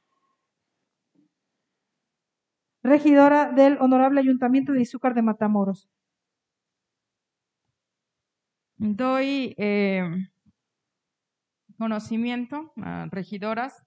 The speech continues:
Speaker 2: regidores, síndico municipal y secretaria del ayuntamiento de este Cabildo de Izúcar de Matamoros,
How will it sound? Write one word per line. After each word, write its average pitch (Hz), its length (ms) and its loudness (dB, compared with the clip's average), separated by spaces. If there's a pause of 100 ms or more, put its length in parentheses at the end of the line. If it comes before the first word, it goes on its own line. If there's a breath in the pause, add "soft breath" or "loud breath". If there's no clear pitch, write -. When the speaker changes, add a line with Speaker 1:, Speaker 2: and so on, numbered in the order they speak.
(120)
Speaker 2:
regidores, 214 640 -12
síndico 202 360 -12
municipal 180 680 -12
y 196 60 -14
secretaria 190 560 -12
del 196 160 -10
ayuntamiento 185 840 -12
de 180 100 -14
este 180 480 -16 (480)
Cabildo 208 460 -12
de 190 80 -10
Izúcar 208 420 -14
de 202 80 -14
Matamoros, 247 840 -14